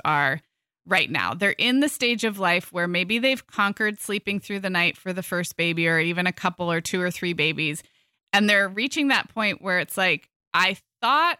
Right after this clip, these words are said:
everyone was just gonna sleep through the night after they slept through the night. And now, surprise, there are these other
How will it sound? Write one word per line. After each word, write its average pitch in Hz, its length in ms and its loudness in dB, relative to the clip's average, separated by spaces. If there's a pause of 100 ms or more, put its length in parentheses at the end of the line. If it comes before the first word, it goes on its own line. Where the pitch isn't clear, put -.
everyone 202 540 -2
was 185 160 -6
just - 260 -10
gonna 170 180 -10
sleep - 320 -10
through 190 160 -10
the 165 120 -8
night 160 240 0
after 170 280 -2
they 156 140 -4
slept - 320 -8 (100)
through - 120 -18
the - 120 -12
night. 135 400 0
And 180 280 -2
now, 185 680 0 (180)
surprise, 170 880 0
there 170 180 -2
are 165 60 -2
these 165 240 -12
other 156 500 -6